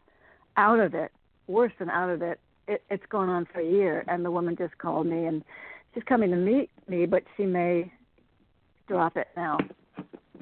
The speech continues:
And I'm just praying that we can work something out.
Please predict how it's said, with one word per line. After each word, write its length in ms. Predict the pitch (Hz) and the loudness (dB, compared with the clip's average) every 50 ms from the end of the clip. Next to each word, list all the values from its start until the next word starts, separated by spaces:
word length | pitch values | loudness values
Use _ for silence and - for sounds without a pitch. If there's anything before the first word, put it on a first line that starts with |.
| - - - | -20 -10 -6
And 120 | 202 185 180 | -4 -2 0
I'm 160 | 185 180 170 | 0 -2 -2
just 220 | - 185 170 165 _ _ _ _ | -2 -2 -4 -4 _ _ _ _
praying 460 | - 202 185 185 185 180 175 175 165 | -2 0 0 2 2 0 0 0 0
that 220 | - 170 165 156 _ _ - - - - - - - - _ _ | 2 2 0 0 _ _ -8 -8 -8 -14 -20 -20 -20 -20 _ _
we 140 | - 185 180 | 0 0 0
can 180 | - - 185 170 | 2 2 0 4
work 240 | 165 170 170 - - | 4 2 2 0 -2
something 340 | - 185 160 143 - 160 160 | -4 -4 -2 0 -2 -2 0
out. 300 | 156 156 151 151 147 - | 0 0 0 -2 -4 -6